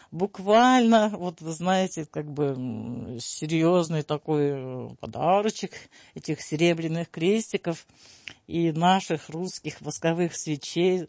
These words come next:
улыбался, был доволен, а буквально заговорил, э, со своими, м, ребятами и с нами по делу, по служению, и опять стал,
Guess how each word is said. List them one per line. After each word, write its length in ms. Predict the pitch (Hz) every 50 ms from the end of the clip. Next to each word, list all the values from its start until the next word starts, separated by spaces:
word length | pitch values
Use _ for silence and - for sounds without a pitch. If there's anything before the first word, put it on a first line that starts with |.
| - _
улыбался, 840 | _ 165 165 156 151 147 139 151 156 170 185 185 180 170 - - 151
был 200 | 139 156 151 151
доволен, 580 | 143 156 151 147 143 156 180 185 175 160 156 - - - - - - - -
а 140 | - 160 165
буквально 600 | 165 185 202 - 196 185 208 214 220 214 208 208 190
заговорил, 760 | 185 196 185 196 190 190 202 202 202 214 208 208 196 185 - _ _ _ _ _ _ _ _ _
э, 460 | 156 165 175 175 175 175 175 175 170 170 147 - _ _
со 340 | - - - - - 165 170
своими, 720 | 160 - 170 170 180 185 185 185 185 180 175 175 175 156 - _ - - _ _ -
м, 480 | - - 135 - - 160 156 - 139 151
ребятами 920 | 151 151 147 143 160 180 202 - 220 196 175 165 160 151 151 147 143 135
и 80 | 135 135
с 120 | - -
нами 400 | 147 147 156 175 190 190 185 170
по 220 | - - 156 147
делу, 600 | 143 135 147 151 165 190 202 208 202 196 185 185
по 480 | 175 - - 160 156 156 156 156 151 - - - - - _
служению, 1000 | - - 170 165 165 156 147 156 175 190 196 196 190 190 180 180 180 180 170 - -
и 100 | - -
опять 640 | 151 147 143 - _ 156 160 156 156 - - - - _ _ -
стал, 460 | - - - - 151 147 147 147